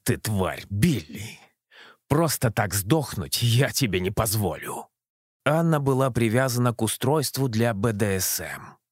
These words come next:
Странной формы кушетка, которая заставляла раздвинуть ноги и фиксировала руки. К огромному моему облегчению, еще в кружевном белье,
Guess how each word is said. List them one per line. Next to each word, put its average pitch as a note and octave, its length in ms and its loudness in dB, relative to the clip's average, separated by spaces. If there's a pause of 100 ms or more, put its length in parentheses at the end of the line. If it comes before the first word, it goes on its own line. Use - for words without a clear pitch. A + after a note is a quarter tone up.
(260)
Странной B2+ 520 2
формы B2 400 0
кушетка, A#2+ 640 0
которая A#2 480 2
заставляла A2+ 720 2
раздвинуть G#2+ 560 0
ноги D3 460 2 (200)
и F3 100 2
фиксировала A#2+ 800 2
руки. - 560 -6 (440)
К - 80 0
огромному D3+ 600 2
моему C3+ 400 2
облегчению, B2+ 880 0
еще A2+ 380 0
в - 60 -14
кружевном G#2+ 560 0
белье, F#2+ 520 -2